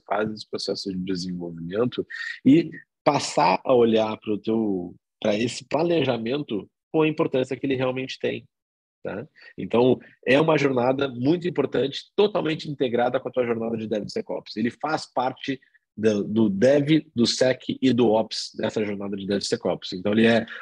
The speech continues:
um item muito importante. Esse shift left do shift left é algo que faz com que a gente consiga ter muito mais, inclusive, fluidez nesse processo,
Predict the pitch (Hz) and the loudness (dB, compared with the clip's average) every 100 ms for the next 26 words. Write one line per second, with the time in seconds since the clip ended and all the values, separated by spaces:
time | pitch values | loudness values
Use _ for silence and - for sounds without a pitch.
0 | - 120 131 127 117 147 160 156 156 139 | -4 0 2 2 2 0 -2 -4 -2 0
1 | 135 147 117 - 120 - 170 - 151 131 | -2 -2 -6 -6 -4 -2 -4 -4 -2 -2
2 | 120 - 110 _ 120 175 190 160 151 - | -4 -12 -16 _ -2 -2 -2 -10 -10 -6
3 | 143 127 - - _ - - 120 127 - | -6 -6 -10 -14 _ -14 -2 0 0 -2
4 | 127 - 117 - 127 - 123 107 _ - | -6 -2 -4 -6 -12 -4 -4 -4 _ -8
5 | 110 107 123 - 131 - 131 127 139 135 | -4 -4 -6 -6 -6 -2 -2 2 2 0
6 | 139 175 240 - 170 135 131 131 143 208 | -2 -2 -4 -4 -4 0 0 0 -4 -4
7 | 180 123 135 175 123 110 _ 185 180 143 | -4 -2 -4 -4 -6 -6 _ -2 -2 0
8 | 143 170 170 147 143 - - 151 - 117 | 0 0 0 -4 -10 -12 -4 -2 0 -2
9 | 113 - | -2 -6